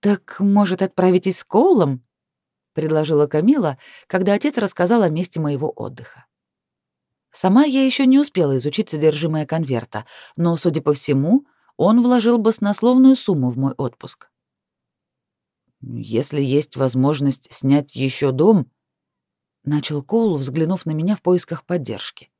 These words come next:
«Почему бы и нет?» кивнула я. Коул всегда был вежлив и деликатен, сомневаюсь, что он коварно замыслил проникнуть в мою спальню.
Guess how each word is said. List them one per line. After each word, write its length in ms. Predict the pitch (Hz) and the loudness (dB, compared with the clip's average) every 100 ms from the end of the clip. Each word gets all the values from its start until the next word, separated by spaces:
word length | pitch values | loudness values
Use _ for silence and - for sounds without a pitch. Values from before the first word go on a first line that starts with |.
| _ _ _ _ _ _ _ _ _ _ _ _ - | _ _ _ _ _ _ _ _ _ _ _ _ -4
«Почему 340 | 269 285 349 | -2 0 2
бы 160 | 226 202 | 4 4
и 60 | |
нет?» 340 | 185 196 240 _ _ _ _ _ _ _ _ _ | 4 2 0 _ _ _ _ _ _ _ _ _
кивнула 440 | 156 143 151 156 | -8 -6 -4 -4
я. 300 | 147 120 110 _ _ _ _ _ _ _ _ _ _ _ - | -6 -8 -16 _ _ _ _ _ _ _ _ _ _ _ -4
Коул 400 | 220 233 226 - | 0 2 2 -2
всегда 400 | - - 202 220 | -12 -6 0 0
был 160 | 202 196 | 0 -2
вежлив 420 | 170 214 185 190 | 0 -2 -2 -4
и 40 | 170 | -2
деликатен, 760 | 156 160 - 208 175 131 123 _ - | -2 -2 -2 -4 -2 -4 -6 _ -20
сомневаюсь, 580 | - 202 202 233 285 190 | -6 0 2 4 2 -2
что 180 | - 156 | -2 -2
он 120 | 143 | -2
коварно 420 | 139 147 151 143 | -2 0 0 0
замыслил 500 | 135 135 156 - 143 | 0 0 0 -2 -4
проникнуть 580 | 139 135 139 147 147 131 | -2 -2 -2 -4 -6 -6
в 60 | 131 | -2
мою 220 | 131 131 | -2 -4
спальню. 480 | - - 123 127 | -8 -12 -12 -14